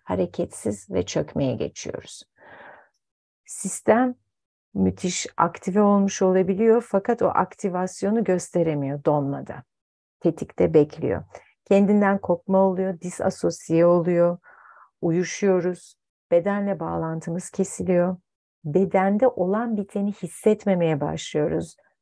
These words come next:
Çok fazla zihinsel olup zihne bağlanıyoruz. Fakat burada bilinç yok. Burada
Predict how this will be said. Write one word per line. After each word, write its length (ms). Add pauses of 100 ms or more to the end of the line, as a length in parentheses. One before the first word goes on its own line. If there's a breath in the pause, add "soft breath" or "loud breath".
Çok 240
fazla 440
zihinsel 520
olup 460 (880)
zihne 420
bağlanıyoruz. 680
Fakat 340
burada 300
bilinç 440
yok. 400 (380 loud breath)
Burada 560